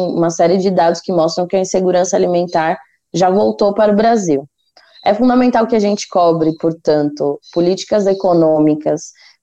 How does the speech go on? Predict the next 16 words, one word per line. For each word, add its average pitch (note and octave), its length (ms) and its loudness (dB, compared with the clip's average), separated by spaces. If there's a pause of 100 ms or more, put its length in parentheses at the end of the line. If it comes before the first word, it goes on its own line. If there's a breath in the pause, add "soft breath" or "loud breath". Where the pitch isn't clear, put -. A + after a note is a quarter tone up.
que D#3+ 120 0
pensem A3 520 0
na F#3+ 140 2
retomada E3+ 720 0
do D#3+ 100 0
emprego. D3+ 500 0
A D#3 40 2
gente D#3 220 -4
precisa G3 280 -2
responsabilizar, F3 1120 0
né? D#3 160 0
A E3 60 -2
pessoa F3+ 600 0
que E3+ 140 0
é D#3+ 60 4
responsável D3+ 640 -2